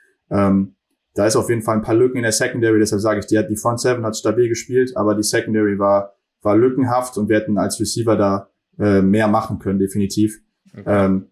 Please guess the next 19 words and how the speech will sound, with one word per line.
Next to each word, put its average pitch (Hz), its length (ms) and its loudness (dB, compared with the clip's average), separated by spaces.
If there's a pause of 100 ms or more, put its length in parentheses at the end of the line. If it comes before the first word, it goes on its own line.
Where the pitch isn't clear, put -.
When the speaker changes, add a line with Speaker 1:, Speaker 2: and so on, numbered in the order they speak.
Speaker 1:
wenn 107 240 -2
wir 101 260 2
die - 100 -14
Zeit 110 240 0
gehabt 107 200 -2
hätten, 104 220 0
wenn 101 80 0
wir 101 60 0
die 101 60 2
Bälle 107 220 2
angebracht 104 440 -2
hätten, 101 400 -2
wenn 101 120 0
wir 101 80 0
nicht 98 140 -2
gedroppt 107 360 -2
hätten. - 380 -2
Also, 98 400 0
ähm, 98 360 -6